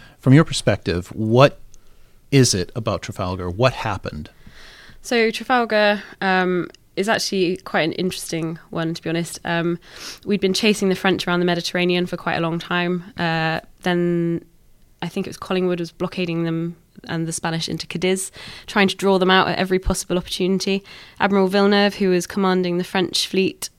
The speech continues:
Speaker 2: was pretty much on his last legs, about to be fired by Napoleon, who'd already written to him, pretty much telling him that he was going to be replaced. Uh, and so he kind of had to make his move, as it were, and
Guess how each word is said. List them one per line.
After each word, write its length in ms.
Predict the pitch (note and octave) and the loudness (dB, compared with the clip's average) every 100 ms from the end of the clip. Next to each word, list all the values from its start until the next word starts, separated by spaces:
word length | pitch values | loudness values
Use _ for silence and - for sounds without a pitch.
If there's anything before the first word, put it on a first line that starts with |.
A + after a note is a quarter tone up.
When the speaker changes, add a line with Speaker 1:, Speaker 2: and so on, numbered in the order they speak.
| _ _ | _ _
Speaker 2:
was 320 | F#3 F3+ F3 - _ | 0 0 -2 -10 _
pretty 200 | - G3 | 0 2
much 400 | F#3+ - - - - | 2 0 -2 -4 -4
on 160 | F#3 F3+ | -2 0
his 180 | F3 E3+ | 0 0
last 300 | F3 F3 - | 0 -2 -2
legs, 220 | E3+ F3 | -2 0
about 180 | F3 E3 | -2 -2
to 60 | |
be 60 | F3+ | -4
fired 380 | - F#3 F3+ E3+ | -2 2 2 0
by 120 | E3+ | -4
Napoleon, 500 | E3+ - F3 F3 F3 | -4 -4 -2 -2 -2
who'd 140 | F3 | 0
already 360 | F#3 F3+ E3+ D#3+ - - - | 0 0 0 -6 -10 -14 -4
written 300 | G3 - E3 | -4 -2 -4
to 120 | E3+ | -4
him, 160 | E3 D#3 | -6 -6
pretty 160 | F3 | -6
much 160 | E3 - | -6 -6
telling 280 | - F3 E3 | -4 -4 -2
him 160 | D#3 | -4
that 80 | D3+ | -6
he 60 | E3 | -8
was 100 | D3+ | -8
going 160 | D#3 | -8
to 80 | D3+ | -8
be 80 | D3+ | -8
replaced. 500 | D3+ - E3+ - - - - - - - | -8 -4 -6 -6 -14 -18 -20 -20 -20 -10
Uh, 360 | F3 D#3+ D#3 D3+ - _ _ _ _ | -4 -2 -2 -4 -8 _ _ _ _
and 120 | E3+ E3 | -6 -2
so 140 | E3+ | -2
he 160 | F3 E3 | -2 -2
kind 200 | E3+ D#3+ | -4 -4
of 80 | |
had 140 | E3 - | -6 -8
to 320 | D#3+ D#3 D#3+ - _ _ _ _ _ - | -6 -6 -8 -14 _ _ _ _ _ -8
make 220 | E3+ - | -4 -4
his 160 | E3+ D#3+ | -6 -4
move, 320 | D#3+ D#3 D3+ | -2 -2 -4
as 160 | E3 D#3+ | -6 -6
it 100 | - | -4
were, 300 | D#3 D3+ D3+ | -2 -2 -4
and 300 | D3 D3 | -4 -8